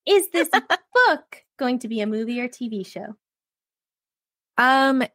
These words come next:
Speaker 2: it was actually optioned. The rights were picked up by Twentieth Century Fox, which is kinda cool, you know, Fox and the Archer. Anyway, um, that's all I know about it, though, is that it was picked up.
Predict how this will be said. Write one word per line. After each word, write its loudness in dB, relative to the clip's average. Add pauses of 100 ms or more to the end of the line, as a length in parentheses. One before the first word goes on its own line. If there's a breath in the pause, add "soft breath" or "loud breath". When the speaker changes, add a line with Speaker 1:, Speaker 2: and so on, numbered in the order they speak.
Speaker 2:
it 2
was 0 (120)
actually -2 (160)
optioned. -2
The 0
rights 0
were 0
picked -6
up 2 (120)
by 4
Twentieth -2
Century 0
Fox, -2 (280 soft breath)
which -6
is -2 (120)
kinda 2
cool, 2
you 2
know, -2
Fox 0
and 0
the -2
Archer. -2 (320 loud breath)
Anyway, 4 (260 loud breath)
um, 2 (680)
that's 0
all 6
I 2
know 0
about 0
it, -10
though, -2 (200)
is -6
that 0
it -4
was -6
picked -8
up. -4